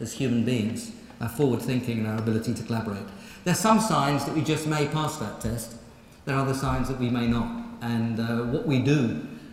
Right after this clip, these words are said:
over these coming months will be extremely important to the kind of world that, uh, our children and grandchildren,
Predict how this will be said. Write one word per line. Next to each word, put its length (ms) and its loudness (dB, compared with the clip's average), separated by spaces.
over 160 2
these 160 2
coming 320 0
months 460 -4
will 140 0
be 380 2
extremely 520 2
important 640 0
to 160 2
the 300 -2
kind 200 2
of 120 2
world 400 2
that, 420 -6
uh, 360 -2
our 60 -6
children 320 0
and 100 0
grandchildren, 720 -2